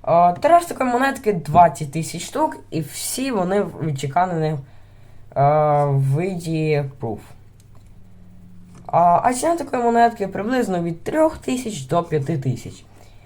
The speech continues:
Е, це дивлячись, в якому стані ваша монетка. Е, тобто,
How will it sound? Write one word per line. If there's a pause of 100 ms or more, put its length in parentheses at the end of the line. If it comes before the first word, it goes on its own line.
(280)
Е,
це
дивлячись,
в
якому
стані
ваша
монетка. (960)
Е,
тобто,